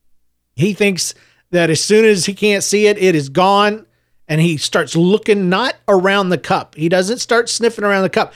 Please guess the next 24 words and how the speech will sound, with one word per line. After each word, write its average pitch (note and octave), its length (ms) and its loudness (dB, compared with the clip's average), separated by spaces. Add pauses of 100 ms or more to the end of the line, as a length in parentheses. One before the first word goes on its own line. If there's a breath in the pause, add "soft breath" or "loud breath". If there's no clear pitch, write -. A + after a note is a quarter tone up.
(160 soft breath)
He F#3+ 60 -2
starts - 260 -2
looking G#3+ 340 0
around G3 480 2
himself, E3+ 680 -2 (480)
like, D3+ 140 -2
over G3+ 280 4
his F3+ 120 2
shoulder. F#3 480 2
Like, E3+ 380 -2
somehow A3 400 0
the E3+ 80 -2
snack F#3+ 420 -4
just, E3+ 340 -4 (380)
maybe, F3+ 640 0 (140)
maybe A3+ 400 0
it, - 180 -10 (160)
maybe A#3 320 0
it E3 100 0
just E3 260 -4
went F3+ 300 0
around E3 400 2
him A#2 160 -4
somehow. B2 520 -6